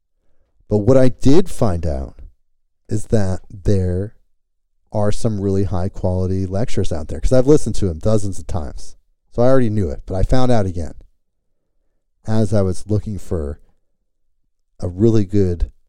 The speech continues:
Manly P. Hall lecture to listen to with you. So I found one. And this is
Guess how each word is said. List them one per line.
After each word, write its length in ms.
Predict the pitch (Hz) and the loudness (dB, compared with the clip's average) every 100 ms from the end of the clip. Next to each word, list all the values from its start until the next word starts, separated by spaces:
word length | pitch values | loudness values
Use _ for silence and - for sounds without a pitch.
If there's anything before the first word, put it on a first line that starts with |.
| _ _ | _ _
Manly 300 | 107 110 98 | -4 -2 0
P. 180 | - 98 | 0 0
Hall 280 | 87 90 85 | -2 -4 -6
lecture 380 | 82 - 82 | -4 -2 -2
to 180 | 76 - | -6 -8
listen 420 | 82 78 80 73 - _ _ _ _ _ _ _ _ | -6 -6 -6 -8 -18 _ _ _ _ _ _ _ _
to 220 | - 95 | -6 -4
with 380 | 78 85 92 - | -6 -8 -6 -4
you. 220 | 98 71 - _ _ _ _ _ _ _ _ _ _ _ _ _ _ _ - | -6 -6 -16 _ _ _ _ _ _ _ _ _ _ _ _ _ _ _ -8
So 140 | - | 2
I 60 | 160 | 2
found 240 | - - | 4 2
one. 140 | 87 - _ - _ - - _ _ _ _ _ - - - _ | 0 -18 _ -20 _ -20 -20 _ _ _ _ _ -14 -14 -20 _
And 400 | - 139 123 117 | 4 6 6 4
this 340 | - 160 - - | 4 6 6 0
is 460 | 135 127 120 107 - | 4 6 6 4 2